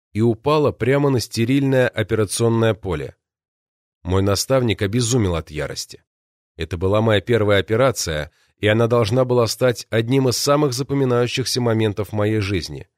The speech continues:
Однако вместо этого меня быстро вытурили из операционной.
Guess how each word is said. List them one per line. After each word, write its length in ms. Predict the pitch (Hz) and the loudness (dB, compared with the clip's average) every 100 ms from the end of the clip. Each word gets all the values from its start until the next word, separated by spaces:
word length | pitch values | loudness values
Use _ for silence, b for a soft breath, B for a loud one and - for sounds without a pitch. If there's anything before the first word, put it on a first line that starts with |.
| _ _ _ _ _ _ - | _ _ _ _ _ _ -8
Однако 380 | 92 92 87 85 | -2 -2 -2 -2
вместо 380 | 92 87 - | -2 -2 0
этого 380 | 120 127 78 71 _ _ _ _ _ | 0 0 -6 -8 _ _ _ _ _
меня 280 | 104 123 117 | 2 2 4
быстро 360 | 135 127 127 | 0 0 -2
вытурили 520 | 107 123 139 139 127 | -2 -2 0 -2 0
из 120 | 117 101 | 0 -2
операционной. 800 | 101 104 - 92 78 69 - | -2 -2 -2 -4 -6 -8 -14